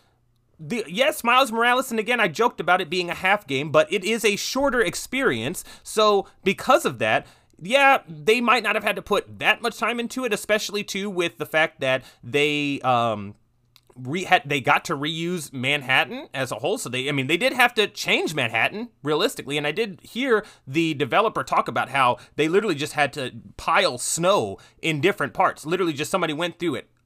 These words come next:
days and days and days of just putting snow piles everywhere in the city to make it look, not even look, but to make it winter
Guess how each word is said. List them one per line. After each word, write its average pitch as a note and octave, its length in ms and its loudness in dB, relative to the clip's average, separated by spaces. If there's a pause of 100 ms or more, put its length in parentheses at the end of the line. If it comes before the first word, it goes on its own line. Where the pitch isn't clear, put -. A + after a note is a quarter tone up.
(180)
days C#3+ 360 -2
and B2+ 120 -6
days D3 260 0
and B2 120 -4
days B2+ 320 0 (240)
of C3+ 140 0
just - 280 -6 (220)
putting G3 300 2
snow D#3 480 -2 (220)
piles - 460 -2 (160)
everywhere F3+ 440 2
in F3 120 0
the D#3+ 60 -4
city C#3+ 280 -2
to D3 160 -6
make C3 340 0
it - 120 -8
look, D3+ 340 0 (220)
not D3 240 0
even A#2 220 -4
look, G#3+ 200 0
but C3+ 120 -6
to C#3 100 -6
make B2+ 300 -2
it - 200 -4
winter - 460 -6